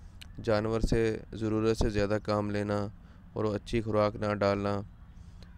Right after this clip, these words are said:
थकावट, कमज़ोरी वगैरह, ये सारे अवामल जो हैं इस मर्ज़ का बायस बन सकते हैं। ये मर्ज़ ख़ासकर बरसात के मौसम में नमूदार होता है,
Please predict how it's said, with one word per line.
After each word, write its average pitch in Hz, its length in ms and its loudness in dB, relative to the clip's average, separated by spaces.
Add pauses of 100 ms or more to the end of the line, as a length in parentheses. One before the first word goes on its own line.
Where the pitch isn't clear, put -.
(420)
थकावट, 107 600 2 (180)
कमज़ोरी 107 440 0
वगैरह, 101 500 2 (1600)
ये 135 160 -2
सारे 123 320 0
अवामल 110 560 0
जो 110 160 -2
हैं 104 360 0 (1200)
इस 113 200 0
मर्ज़ 107 280 0
का 110 220 0
बायस 101 400 -2
बन 104 160 -4
सकते - 320 -2
हैं। 98 180 -6 (760)
ये 120 140 0
मर्ज़ 127 280 0
ख़ासकर 117 540 0
बरसात 110 480 0
के 117 120 -6
मौसम 107 320 -4
में 107 200 -4 (300)
नमूदार 107 460 0
होता 101 280 -2
है, 101 160 -2